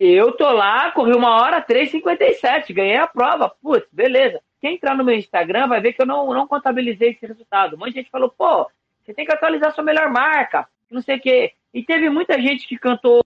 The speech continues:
E eu falei, "Eles não tão errados, não tão cantando vantagem. Cada um sabe do que fez, né? O importante é você ter a ciência."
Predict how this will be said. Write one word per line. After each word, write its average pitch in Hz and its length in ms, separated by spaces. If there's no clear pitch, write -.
E 277 80
eu 359 120
falei, 330 280
"Eles 285 180
não 427 140
tão 427 160
errados, 220 380
não 277 80
tão 392 180
cantando 269 380
vantagem. 190 600
Cada 311 240
um 330 160
sabe 294 340
do 339 100
que 440 160
fez, 226 400
né? 175 180
O 202 60
importante 226 380
é 294 40
você 285 280
ter - 120
a 311 60
ciência." 262 540